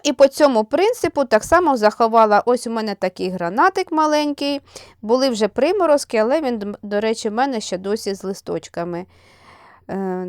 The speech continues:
він невеличкий, тому два колеса. А ось так виглядає інжир.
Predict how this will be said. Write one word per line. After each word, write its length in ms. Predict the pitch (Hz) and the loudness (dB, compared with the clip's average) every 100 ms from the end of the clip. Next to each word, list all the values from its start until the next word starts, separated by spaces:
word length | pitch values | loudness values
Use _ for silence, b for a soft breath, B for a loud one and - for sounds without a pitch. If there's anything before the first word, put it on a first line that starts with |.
| 185 202 _ _ | -12 -18 _ _
він 280 | 202 269 269 | -8 -2 0
невеличкий, 640 | 240 226 247 330 370 - 262 | 2 2 2 2 -2 -4 -2
тому 340 | 240 226 214 | 0 0 -2
два 300 | 202 214 226 | 0 4 4
колеса. 800 | 220 285 359 349 339 - 320 320 330 - B B B B B _ - | 4 2 2 2 -2 0 2 2 0 -8 B B B B B _ 2
А 140 | 254 - | 4 4
ось 260 | 226 226 | 2 2
так 300 | - 330 403 | 4 4 4
виглядає 920 | 247 233 220 190 190 247 320 294 294 - | 4 2 4 2 4 6 6 6 0 0
інжир. 720 | - 269 285 202 180 165 160 | -4 -2 -2 -2 -2 -2 -4